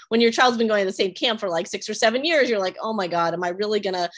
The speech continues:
you know, start over?" But I think a lot of parents have to ask themselves, and I do, I have heard stories, especially the camps that required boosters, um, for their kids to go. A lot of parents are like,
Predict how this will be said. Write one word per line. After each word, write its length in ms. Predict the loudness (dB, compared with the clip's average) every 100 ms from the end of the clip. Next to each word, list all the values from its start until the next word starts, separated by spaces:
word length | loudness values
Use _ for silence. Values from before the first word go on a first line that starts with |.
| -14 -2
you 80 | 2
know, 120 | 2
start 360 | 2 4 4 4
over?" 300 | 2 2 0
But 180 | 0
I 120 | 0 0
think 280 | -2 -4
a 40 | -4
lot 220 | -2 -2
of 100 | -4
parents 380 | -6 -4 -4 -4
have 140 | -6
to 80 | -2
ask 200 | -2 -2
themselves, 400 | -4 -2 -2 -2 -2
and 100 | 0
I 120 | 0
do, 320 | -2 -6 -4 -2
I 80 |
have 260 | 0 2 0
heard 220 | 0 -2 -4
stories, 540 | 0 2 4 2 0 -10 -20 -10
especially 420 | -8 -4 0 0
the 100 | 0
camps 340 | 0 -2 -2 0
that 160 | -2
required 540 | -2 -2 2 2 0 -2
boosters, 800 | -4 -4 -4 -4 -4 -6 -10 -16 _ 2
um, 280 | 4 4 2
for 180 | 2 2
their 140 | 2
kids 320 | 2 0 2
to 100 | -4
go. 280 | 0 2 2
A 120 | 0
lot 240 | -2 -2 -2
of 80 |
parents 300 | -2 -2 -2
are 40 | -2
like, 240 | -2 -2